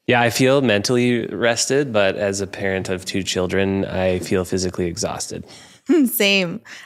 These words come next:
Speaker 2: I feel very excited and anxious to be at work. Today, I was telling a client that it feels like I'm at summer camp 'cause I got to, like,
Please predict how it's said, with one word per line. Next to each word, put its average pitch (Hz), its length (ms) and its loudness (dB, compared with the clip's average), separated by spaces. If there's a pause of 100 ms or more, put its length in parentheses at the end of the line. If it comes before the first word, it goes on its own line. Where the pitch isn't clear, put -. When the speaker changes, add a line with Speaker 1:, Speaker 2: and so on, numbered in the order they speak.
(120)
Speaker 2:
I 190 140 2
feel 214 200 0
very 202 600 0 (360)
excited 214 600 0 (120)
and 185 260 -4
anxious 190 320 -6
to 208 80 -4
be 202 120 -2
at - 100 -2
work. 175 240 -2
Today, 202 360 2
I - 160 -2
was 185 100 -4
telling 185 220 0
a 175 60 -4
client 175 320 -4
that 170 180 -2
it - 60 -18 (280)
feels 202 200 2
like 208 180 2
I'm 185 140 0
at - 120 -4
summer 175 300 -2
camp 254 380 0
'cause 214 140 -6
I 165 80 0
got 170 200 0
to, - 80 -2
like, 202 440 2